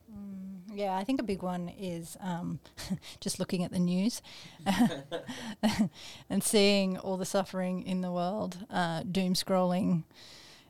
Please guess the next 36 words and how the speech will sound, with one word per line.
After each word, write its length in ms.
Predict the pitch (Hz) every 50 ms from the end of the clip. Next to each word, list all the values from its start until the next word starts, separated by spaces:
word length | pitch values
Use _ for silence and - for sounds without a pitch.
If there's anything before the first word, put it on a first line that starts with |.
| - 208
looking, 400 | 196 - - 196 185 - - 185
doom 240 | - 233 247 254
scrolling 420 | - - 262 233 240 226 214 208 -
through 200 | - 226 214 214
your, 360 | 214 202 196 196 196 196 196
uh, 380 | 190 190 185 185 185 185 180 185 -
covid 360 | - 226 226 226 226 233 214
numbers 480 | 214 220 214 233 226 226 240 220 214 202
and 480 | 214 202 190 190 190 185 185 190 190 -
seeing 280 | - 220 208 202 202
them 80 | 233 190
go 160 | 196 202 202
up 180 | 214 220 - -
and 100 | 214 214
up 140 | 214 -
and 100 | 220 208
up 140 | 208 208 -
and 80 | 196 190
up 140 | 202 196 202
and 80 | 196
up 160 | 202 233 247 - _ _ -
and, 340 | 190 175 175 175 175 175 170
uh, 300 | 170 170 170 165 165 175 156 - - _ _ - - _ _ - - - - - - - - - - - - - - - - _ _ _ _ _ _ _ -
yeah, 560 | 330 339 330 302 269 254 226 214 196 185 170 - -
all 80 | 247 226
the 80 | 214
suffering 460 | 196 - - 220 - - - 214 202 196
and 100 | 185 -
trauma 320 | - 202 196 196 196 196
in 80 | 196 196
the 80 | 196
world. 400 | 196 196 190 196 208 214 220 - - - - - - -
Um, 420 | - 220 202 202 202 202 202 - - -
and 200 | 214 214 220 220
then 360 | 226 226 220 220 214 208 - - _ -
responsively, 1080 | 202 202 208 - - - - 214 233 247 - 208 180 175 180 185 185 180 180 185 185